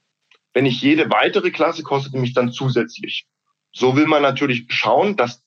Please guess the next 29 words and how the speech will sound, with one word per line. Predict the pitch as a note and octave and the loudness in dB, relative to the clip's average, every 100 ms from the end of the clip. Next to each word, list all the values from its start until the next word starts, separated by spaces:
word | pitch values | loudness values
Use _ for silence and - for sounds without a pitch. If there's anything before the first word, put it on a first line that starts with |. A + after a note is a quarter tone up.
| - | 0
der | A2+ | 0
Begriff | A#2 A#2+ - D#3 F#3 | 0 -8 0 0 0
auch | A2+ - | -2 -4
wirklich | A#2+ B2+ G#3+ - D#3 C#3 | -2 0 2 0 -4 -2
nur | D3 F3 F3 F#3 A3 - - | 0 2 4 2 -2 -8 -18
für | - C3 | -6 -6
die | B2 D3 F3 A3 - | -4 -4 0 -2 -2
Waren | A2+ A#2 E3 F3 | 0 2 2 2
und | C3 B2+ | 0 0
Dienstleistungen | E3 F#3 D3+ D3+ D3 C3+ A#2 | -2 0 0 0 0 0 2
eingetragen | - G#2+ C#3+ - B2 C#3+ D#3+ | 0 -2 -2 -4 0 0 0
wird, | D3+ D3+ - - | 0 -2 -8 -8
für | - | -6
die | B2 | 0
man | C3+ | 0
es | B2+ | 2
wirklich | - C3 C3+ | 0 -2 -2
benötigt. | - B2+ C3+ A2+ - _ _ _ _ _ _ - | 0 2 2 -2 -4 _ _ _ _ _ _ -6
Und | A#2 | -2
dass | B2 A#2+ | -2 0
man | A2+ | 2
nicht | C3+ E3+ - - _ _ _ _ | 2 -2 -10 -20 _ _ _ _
es | - A#2+ - | -4 -4 -12
für | - B2 G#2+ | -6 0 0
Dinge | - D3+ F3+ - | 2 2 2 2
einträgt | C3 D#3+ - D#3+ - | -2 -2 0 0 0
und | A2+ | -2
auch | A#2 - | -2 -2
bezahlt, | - - G#2+ A2+ B2+ | -10 -6 -2 0 -2